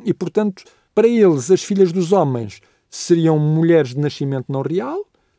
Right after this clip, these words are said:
que eram levadas como escravas, eh, por estes reis despóticos, e os filhos que nasceram destas uniões seriam treinados para a guerra, daí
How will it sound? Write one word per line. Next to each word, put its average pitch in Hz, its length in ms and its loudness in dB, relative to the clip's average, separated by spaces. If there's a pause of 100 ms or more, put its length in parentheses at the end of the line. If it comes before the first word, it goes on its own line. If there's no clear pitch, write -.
(180)
que 165 720 -2
eram 147 260 -2
levadas 123 500 -4
como 120 200 -12
escravas, 214 600 -12 (120)
eh, 113 720 -6 (120)
por 127 140 2
estes 120 260 -4
reis 120 240 0
despóticos, - 600 -6 (560)
e 214 140 2
os 240 140 -2
filhos 175 520 -2 (100)
que 170 80 -6
nasceram 170 420 -2
destas 170 400 -4
uniões 202 480 -4 (240)
seriam 254 680 -8
treinados 226 460 -2
para 240 200 -6
a 247 40 -2
guerra, 214 360 -4
daí 147 420 -2